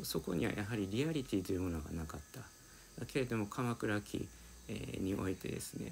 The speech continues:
初めてそれが芽生えてくるんですね。千五百年。えー、その頃は、あの、えー、ヨーロッパではですね、ルネサンスが、あ、あ、あっ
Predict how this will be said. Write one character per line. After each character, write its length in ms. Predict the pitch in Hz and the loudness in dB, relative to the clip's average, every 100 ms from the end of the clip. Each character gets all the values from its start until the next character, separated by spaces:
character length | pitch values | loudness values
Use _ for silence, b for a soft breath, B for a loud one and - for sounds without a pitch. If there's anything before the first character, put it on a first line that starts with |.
| 117 | -6
初 260 | - 110 117 | -6 -2 2
め 140 | 110 | 2
て 140 | 101 - | 0 -4
そ 100 | - | -4
れ 80 | - | -6
が 60 | 90 | 0
芽 100 | 101 | 2
生 160 | 101 | 2
え 40 | 90 | 0
て 100 | 98 | -2
く 100 | - | -6
る 60 | |
ん 0 | |
で 60 | 120 | -6
す 100 | - | -6
ね。 180 | - - - | -4 -4 -6
千 240 | - - 101 | -4 -2 0
五 80 | |
百 280 | 92 87 - | -2 -2 -4
年。 140 | - 127 B B - | -6 -8 B B -6
え 440 | - 90 - - - | -2 0 0 0 -2
ー、 20 | |
そ 140 | - 131 | 0 0
の 100 | 127 | 2
頃 260 | 127 101 | 2 2
は、 340 | - - - - | 2 -2 -2 -4
あ 40 | |
の、 140 | 60 60 - - - - - - - - - - - - - - - - - - - - - | -4 -4 -4 -8 -12 -20 -20 -20 -20 -20 -20 -20 -20 -20 -20 -20 -18 -18 -16 -16 -16 -16 -14
え 340 | 123 110 - - | -12 -10 -6 0
ー、 20 | |
ヨ 120 | 131 | 4
ー 40 | |
ロ 60 | 135 | 4
ッ 40 | |
パ 180 | 131 101 | 2 0
で 100 | 90 | 0
は 80 | - | -2
で 140 | - | -4
す 120 | - - | -4 -2
ね、 140 | 98 | 2
ル 100 | 104 | 4
ネ 120 | 113 | 4
サ 140 | - - | 2 0
ン 60 | |
ス 140 | - - | -2 -6
が、 100 | - - B B B | -6 -10 B B B
あ、 300 | - 107 - - - - - | -6 -4 -4 -8 -14 -18 -12
あ、 500 | - - - - | -10 -10 -10 -8
あ 20 | |
っ 40 | - | -8